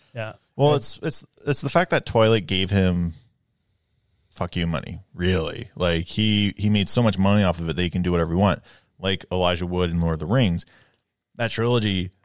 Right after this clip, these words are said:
Speaker 2: has made him so much money that he can now just do whatever indie film that he wants to, and he has the freedom to do it.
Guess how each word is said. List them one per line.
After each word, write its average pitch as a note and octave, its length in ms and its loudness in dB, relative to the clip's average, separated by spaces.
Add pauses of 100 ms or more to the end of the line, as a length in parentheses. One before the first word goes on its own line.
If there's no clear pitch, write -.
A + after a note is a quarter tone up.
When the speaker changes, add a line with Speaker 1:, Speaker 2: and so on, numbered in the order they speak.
(340)
Speaker 2:
has F#2 100 -6
made G#2+ 180 2
him G2 140 2
so G#2+ 480 6
much A#2 300 4
money G2+ 440 -4
that F2 180 -2
he F2+ 120 -2
can F#2 140 -2
now F#2 140 0
just F2 200 -6
do E2+ 100 -4
whatever F2 360 0
indie F2+ 380 0
film F2 300 0
that E2 80 0
he D#2+ 100 -4
wants G#2+ 380 -2
to, E2 320 -2 (380)
and F2 800 0 (460)
he - 140 -6
has F#2 220 0
the G2 60 -4
freedom D3+ 360 0
to F2 120 -6
do E2 160 -2
it. B1 220 -4